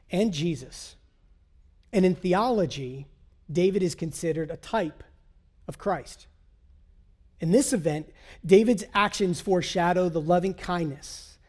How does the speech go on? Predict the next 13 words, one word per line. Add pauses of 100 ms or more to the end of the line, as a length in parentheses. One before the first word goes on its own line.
(240)
that
has
been
extended
to
the
world (460)
through
the
gracious
work (460)
of
Christ.